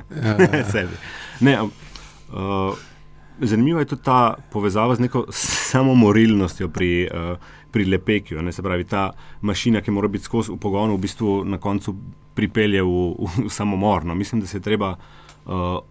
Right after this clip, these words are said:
Speaker 2: ustaviti, se pravi, v neko upočasnjevanje iti, eh, in, eh, namesto nekega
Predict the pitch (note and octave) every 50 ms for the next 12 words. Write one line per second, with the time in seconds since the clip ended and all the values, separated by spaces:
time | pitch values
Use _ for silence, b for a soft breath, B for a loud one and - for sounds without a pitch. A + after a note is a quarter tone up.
0 | - - - G#2+ F#2 - - - - - - F#2 E2+ F2 G2+ B2 B2 - - F#2
1 | - - G2 F#2+ F#2 F#2+ F#2 - - - - - F#2+ G2+ G2+ G2 - G#2 E2 -
2 | - - - - - - - G#2+ - - G2+ - - F2+ - - F#2 F2+ E2+ F2
3 | G#2 B2 C3 B2+ C3 C#3 C3+ - - B B B B B B B B B B -
4 | G2+ G2 F#2+ F#2+ F#2+ F#2 - - G2 G2 G2+ F#2+ F#2+ F#2+ F#2+ F#2+ F#2 F#2 F2+ -
5 | - - - - - - - - - _ - - - F#2 F#2 F2+ F2+ E2 - -
6 | - - - G2+ G#2 G2+ G2+ G2+ G#2 A2 A2 - - - G#2+ G2+ G2 F#2+ F#2 F#2+
7 | - G#2 G#2 G2+ G2 G#2+ G2 G2+ G2 F#2+ F#2